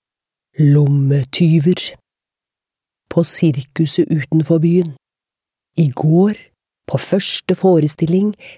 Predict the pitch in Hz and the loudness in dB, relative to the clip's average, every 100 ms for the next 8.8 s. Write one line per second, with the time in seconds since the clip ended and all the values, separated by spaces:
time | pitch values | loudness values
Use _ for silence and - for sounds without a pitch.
0 | - 143 - 160 139 143 160 170 185 - | -2 -2 0 0 0 0 0 0 -2 0
1 | 139 139 165 - 143 131 - 151 170 - | -2 0 -2 0 -2 -2 -6 -4 -4 0
2 | 190 185 202 196 143 - _ _ _ _ | 0 2 2 2 -2 -10 _ _ _ _
3 | _ - - - 143 165 170 180 - 160 | _ -16 -16 -2 0 4 4 2 0 -2
4 | 143 147 - 151 - 156 151 147 156 - | 0 -2 -2 -2 0 0 0 -2 -4 0
5 | 156 131 165 - - - 131 - 123 - | 0 0 -2 -6 -6 -2 -2 -2 -4 -4
6 | 123 135 135 131 - 160 135 151 - _ | 0 0 -2 -2 -2 0 2 0 -2 _
7 | _ - - - - 156 147 127 127 - | _ -8 -4 -2 -2 0 0 0 -2 -4
8 | - - - 127 131 - - - | -8 -6 -6 -6 -8 -10 -8 -10